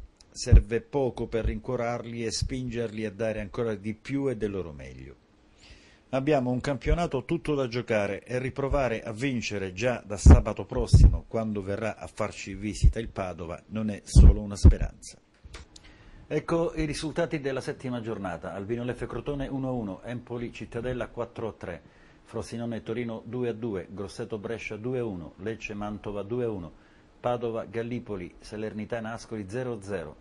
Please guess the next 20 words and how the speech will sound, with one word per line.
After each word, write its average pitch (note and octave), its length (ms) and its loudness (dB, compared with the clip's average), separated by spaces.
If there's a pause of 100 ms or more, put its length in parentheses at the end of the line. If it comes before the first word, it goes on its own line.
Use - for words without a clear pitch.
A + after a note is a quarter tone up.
Sassuolo G#2+ 480 -8
Cesena G2+ 420 -8
uno G2+ 240 -6
a F#2 60 -6
uno, A2+ 260 -8 (300)
Vicenza G#2+ 540 -6
Triestina G2+ 600 -8
zero A2+ 300 -4
a F2+ 80 -8
zero, B2+ 400 -6
Ancona B2 420 -6
Modena G#2 500 -4
e G2+ 140 -8
Reggina G2 420 -8
Piacenza F#2 640 -10
giocheranno A2+ 480 -6
lunedì. A2+ 340 -4 (540)
Vediamo C#3 340 -2
la B2+ 100 -2
classifica. D#2 540 -10